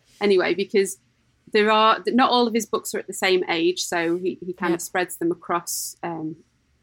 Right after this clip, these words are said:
Speaker 1: the, the bracket that would be Y A. Um, and then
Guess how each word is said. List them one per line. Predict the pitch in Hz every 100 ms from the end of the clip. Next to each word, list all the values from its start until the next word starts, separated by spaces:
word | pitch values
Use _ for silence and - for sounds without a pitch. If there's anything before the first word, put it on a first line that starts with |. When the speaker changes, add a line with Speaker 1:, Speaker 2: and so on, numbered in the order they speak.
| _ _ -
Speaker 1:
the, | 170 _
the | 175
bracket | 196 180 - 175 -
that | -
would | 180 180
be | 170
Y | 165 165
A. | 147 160 190 _ _ _ _ -
Um, | 185 180 175 170 196
and | 190
then | 196 202 202 202